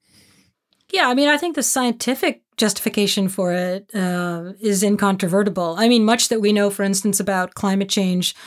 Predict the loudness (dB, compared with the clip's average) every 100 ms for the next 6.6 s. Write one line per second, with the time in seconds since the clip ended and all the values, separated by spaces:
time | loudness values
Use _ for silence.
0 | -20 -12 -2 0 2 2 0 -4 -4 0
1 | 0 0 0 0 0 -2 -6 -12 -6 -2
2 | 0 2 2 4 4 4 2 -2 -10 -18
3 | -4 0 2 2 2 4 4 2 2 0
4 | 0 0 0 0 -2 -2 0 0 0 0
5 | -2 0 0 0 0 -2 0 0 0 -2
6 | -2 -2 0 0 -2